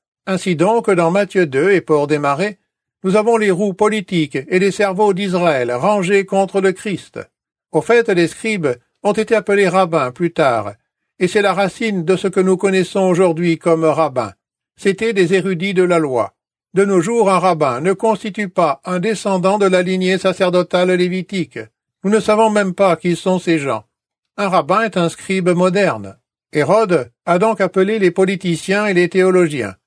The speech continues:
Ils ont dû trouver cela troublant. Ici, les dirigeants politiques n'avaient encore jamais entendu parler de ce nouveau roi, et dans ce passage, les dirigeants théologiques ignoraient eux aussi tout à son sujet.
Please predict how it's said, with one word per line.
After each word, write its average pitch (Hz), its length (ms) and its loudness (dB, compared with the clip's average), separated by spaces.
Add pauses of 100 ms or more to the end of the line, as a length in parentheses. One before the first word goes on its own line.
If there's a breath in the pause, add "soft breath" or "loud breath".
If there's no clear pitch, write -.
(400)
Ils 190 200 2
ont 202 80 2
dû 214 160 -2
trouver 196 380 0
cela 180 320 0
troublant. 139 420 -2 (400)
Ici, 220 380 -2
les 190 100 4
dirigeants 180 440 0
politiques 180 640 -2 (460)
n'avaient 190 220 0
encore 202 340 2
jamais 202 280 0
entendu 190 440 -2
parler 185 400 2
de 160 140 -2
ce 185 100 -4
nouveau 180 320 2
roi, 147 360 0 (280)
et 185 100 0
dans 202 140 0
ce 202 120 -2
passage, 180 580 0 (600)
les 165 120 0
dirigeants 185 480 -2
théologiques 190 600 0
ignoraient 175 680 0
eux 202 100 4
aussi 196 480 0
tout 220 280 -4
à 185 140 2
son 202 240 -4
sujet. 208 500 -4